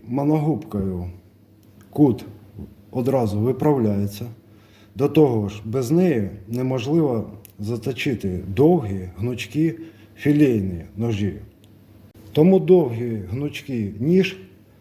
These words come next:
заточити можливо тільки ось так. І якщо ви гадаєте, що на цьому усі проблеми вичерпані,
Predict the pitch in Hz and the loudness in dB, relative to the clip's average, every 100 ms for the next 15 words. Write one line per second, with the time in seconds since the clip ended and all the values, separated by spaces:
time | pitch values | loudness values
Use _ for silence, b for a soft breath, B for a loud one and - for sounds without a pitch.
0 | b b b - 104 120 135 107 165 160 | b b b -10 -6 -2 -2 2 2 2
1 | 117 113 110 131 135 107 - 123 110 113 | 0 0 0 0 2 0 0 -2 -2 -2
2 | 107 101 - 73 - - - - - - | 0 -2 -8 -10 -14 -20 -20 -20 -20 -14
3 | - - - - - - - - - - | -14 -14 -20 -20 -6 -6 -6 -14 -20 -20
4 | - - - - - - - - - - | -20 -10 -10 -10 -18 -20 -20 -20 -20 -20
5 | - - - - - - - - - - | -20 -20 -20 -20 -20 -20 -20 -20 -20 -20
6 | - - - - 139 151 170 165 170 156 | -20 -20 -20 -8 2 4 4 2 0 2
7 | 135 123 135 127 110 95 104 101 104 120 | 2 -2 -2 0 -2 -2 -4 -4 -4 -4
8 | 123 120 127 107 95 95 104 117 98 - | -4 -4 -2 0 0 -2 -2 0 -2 0
9 | 113 107 110 98 98 120 180 - 107 - | 0 2 4 4 2 2 2 0 -6 -4
10 | 92 | -6